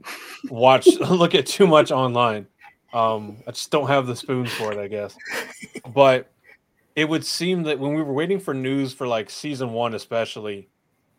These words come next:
Speaker 2: that an argument would spring up or just a, a very spirited discussion,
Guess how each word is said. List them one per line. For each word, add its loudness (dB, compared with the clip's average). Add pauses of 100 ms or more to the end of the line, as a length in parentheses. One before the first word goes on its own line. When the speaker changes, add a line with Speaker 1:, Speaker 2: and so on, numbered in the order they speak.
(180)
Speaker 2:
that -4 (220)
an -4
argument 2
would -14
spring -4
up -4 (120)
or -2
just -14 (160)
a, -12
a -12
very -2
spirited -8
discussion, -8